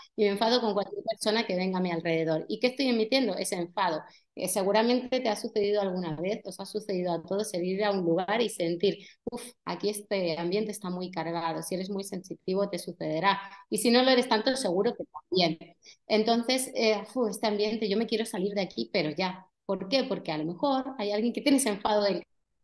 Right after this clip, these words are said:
que estábamos hablando y está emitiendo esto al resto, o rabia o lo que sea.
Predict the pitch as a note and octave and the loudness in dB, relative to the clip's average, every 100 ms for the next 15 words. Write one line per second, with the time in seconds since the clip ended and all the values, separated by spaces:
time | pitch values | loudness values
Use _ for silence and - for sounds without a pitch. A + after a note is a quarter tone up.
0 | _ G3+ G3+ G3 G3 G3+ F#3 F#3+ A#3+ - | _ -12 -6 -4 -4 -2 0 2 2 0
1 | - - A#3+ C4 D4+ B3+ A3+ G#3+ G#3+ F#3 | -6 2 4 6 4 4 4 0 -2 -2
2 | F#3 C4+ - - - - F#3 F#3 G3 B3+ | 0 -2 -4 -8 -8 -2 0 2 2 2
3 | A3+ F#3+ F3+ E3 F3 - D#3+ C#3+ | 2 2 2 0 -2 -2 -2 -4